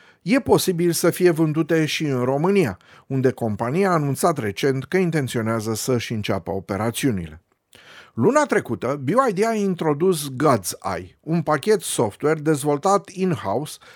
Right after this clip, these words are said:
pentru a permite conducerea autonomă. Săptămâna trecută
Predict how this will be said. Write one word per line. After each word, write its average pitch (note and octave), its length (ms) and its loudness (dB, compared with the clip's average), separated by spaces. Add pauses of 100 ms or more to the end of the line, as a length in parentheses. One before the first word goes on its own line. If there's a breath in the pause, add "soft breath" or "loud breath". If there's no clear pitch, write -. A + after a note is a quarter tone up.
(160 loud breath)
pentru A#3 340 2
a F3 120 2
permite D3+ 500 -2
conducerea A#2+ 600 -4
autonomă. A2 640 2 (440)
Săptămâna C3+ 600 0
trecută D3 500 0